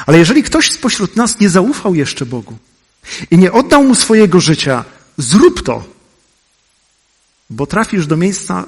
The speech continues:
w którym nie chciałbyś spędzić swojej wieczności. Natomiast jeżeli chciałbyś stanąć przed Bożym tronem i usłyszeć: „Fajnie, że jesteś w domu”,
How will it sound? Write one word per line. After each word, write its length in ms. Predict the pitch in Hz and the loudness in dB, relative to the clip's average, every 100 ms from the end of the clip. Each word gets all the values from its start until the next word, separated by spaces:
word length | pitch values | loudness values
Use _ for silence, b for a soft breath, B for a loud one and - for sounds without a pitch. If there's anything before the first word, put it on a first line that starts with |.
| - | -16
w 100 | - | -20
którym 320 | - 170 180 | -12 -8 -4
nie 100 | 185 | -4
chciałbyś 340 | - 110 107 | -6 -12 -12
spędzić 400 | - 117 117 117 | -12 -14 -14 -14
swojej 320 | - - 127 | -16 -12 -12
wieczności. 580 | 147 - 143 101 - - _ _ _ _ _ _ b b b b | -12 -14 -16 -18 -20 -20 _ _ _ _ _ _ b b b b
Natomiast 320 | - 220 269 | -2 -2 0
jeżeli 240 | 196 190 214 | -2 0 -2
chciałbyś 400 | - 220 233 196 | 0 -2 0 -2
stanąć 380 | - 208 233 - | -2 -2 -2 -2
przed 200 | - 135 | -6 -2
Bożym 300 | 185 196 170 | -2 0 -2
tronem 360 | 170 196 180 | 0 0 0
i 60 | 160 | 0
usłyszeć: 520 | 151 190 170 160 - - _ _ - - - - | -2 -4 -4 -4 -6 -20 _ _ -18 -18 -20 -16
„Fajnie, 320 | - 123 170 | -2 2 2
że 80 | 156 | 4
jesteś 260 | 156 156 143 | 2 0 -2
w 60 | |
domu”, 320 | 147 151 127 | 0 0 -2